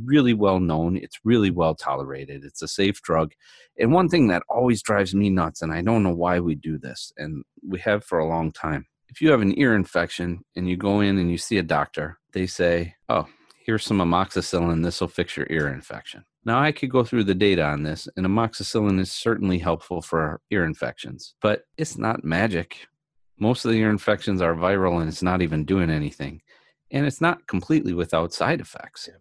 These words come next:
Speaker 1: I mean, it tastes pretty good, but
Speaker 2: <laughs>
Speaker 1: it causes allergic reactions. You could get the bacteria in your gut could die. And I'm not saying don't use amoxicillin.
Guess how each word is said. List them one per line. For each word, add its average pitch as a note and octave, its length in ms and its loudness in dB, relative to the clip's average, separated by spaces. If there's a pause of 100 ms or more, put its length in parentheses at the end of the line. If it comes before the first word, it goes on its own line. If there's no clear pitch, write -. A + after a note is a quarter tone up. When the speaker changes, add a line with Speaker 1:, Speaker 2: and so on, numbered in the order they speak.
Speaker 1:
I E2+ 40 -8
mean, E2 340 -4 (360)
it G2 120 -20
tastes - 360 -6
pretty - 220 -16
good, D#2+ 300 -10 (160)
but E2+ 180 2 (420)
Speaker 2:
<laughs> - 640 -16
Speaker 1:
it G#2+ 240 -8
causes F2 500 -2
allergic F#2+ 560 0
reactions. G#2 920 0 (180)
You F2+ 140 -8
could E2+ 280 -8
get E2+ 220 -6
the E2+ 340 -2 (640)
bacteria G2 560 2
in E2 100 0
your C#2+ 160 -4
gut - 360 -2
could F#2+ 160 -4
die. F#2+ 240 2
And F2+ 140 0
I'm A#2 80 0
not A#2 180 0
saying A2+ 220 0
don't G#2+ 200 -2
use G#2 200 -4
amoxicillin. F#2 840 -2